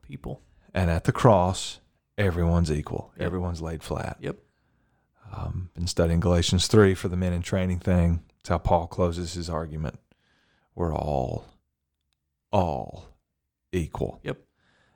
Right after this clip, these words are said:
Speaker 2: And so to bring it back full circle, I, I challenge you, Russ Franklin, I don't know what you did yesterday for M L K Day, but let me encourage you to ask the Lord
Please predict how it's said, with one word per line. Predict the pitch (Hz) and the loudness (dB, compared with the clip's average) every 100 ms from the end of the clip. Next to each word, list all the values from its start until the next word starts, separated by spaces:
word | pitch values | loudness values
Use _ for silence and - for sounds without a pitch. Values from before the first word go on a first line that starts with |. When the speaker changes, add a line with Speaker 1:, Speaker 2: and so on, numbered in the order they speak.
| _ | _
Speaker 2:
And | 92 | -4
so | 98 | 0
to | 82 | 0
bring | 73 92 | 4 6
it | 92 | 6
back | 85 80 | 4 -2
full | - 87 85 | 0 -2 0
circle, | 80 76 - 65 - | 0 -2 -4 -8 -4
I, | 92 104 95 87 | 2 6 4 4
I | - 110 | 2 2
challenge | 110 - 95 85 82 | 2 0 0 -2 -2
you, | 87 82 80 82 - - | 2 2 2 -2 -8 -4
Russ | 87 | -4
Franklin, | - 92 85 87 - | 2 0 2 0 0
I | 95 | 0
don't | 95 | 0
know | 92 | -2
what | 87 | -4
you | 90 | 0
did | 92 95 | 0 2
yesterday | 92 90 - 95 90 | 0 -2 0 2 2
for | - | 0
M | 92 90 | 2 2
L | 85 | 4
K | 98 87 | 4 2
Day, | 87 85 85 - - - - - - - | 0 -4 -4 -8 -18 -20 -18 -18 -20 -4
but | 92 | 4
let | 98 | 6
me | 113 | 6
encourage | 101 - 90 85 82 | 4 0 -2 -2 0
you | 87 82 82 85 - _ _ _ _ - | 2 4 4 0 -4 _ _ _ _ -8
to | - 87 82 82 82 - - _ - | 0 2 4 2 0 -4 -10 _ -4
ask | 98 104 117 - | 0 0 -2 -4
the | 107 | -2
Lord | 87 82 78 78 80 - | -2 -4 -2 -2 -2 -4